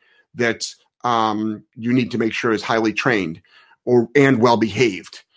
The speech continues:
Uh, so just start out with structure. Massive, everything should be structured. Next.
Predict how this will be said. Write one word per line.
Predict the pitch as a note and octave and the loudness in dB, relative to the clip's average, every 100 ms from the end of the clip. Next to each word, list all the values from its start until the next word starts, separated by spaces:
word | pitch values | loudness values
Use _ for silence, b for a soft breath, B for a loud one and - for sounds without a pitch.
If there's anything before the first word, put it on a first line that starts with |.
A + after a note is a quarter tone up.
| _ _ - | _ _ -6
Uh, | A#2 A#2 | -2 -2
so | A2+ - B2 B2 B2 - - | -4 -2 0 2 0 -6 -10
just | C3+ | -8
start | - C3+ C#3 | 0 2 4
out | D#3+ | 4
with | D3+ | 2
structure. | - D#3+ - F#2+ - - | 0 0 -2 -10 -10 -4
Massive, | B2+ C3+ A#2 | -4 -4 -8
everything | C3 D#3+ E3 | -6 -2 -2
should | - | -2
be | C#3 | -4
structured. | - G2 - D#2 - _ _ _ | -4 -6 -6 -14 -14 _ _ _
Next. | - - - | -20 -20 -20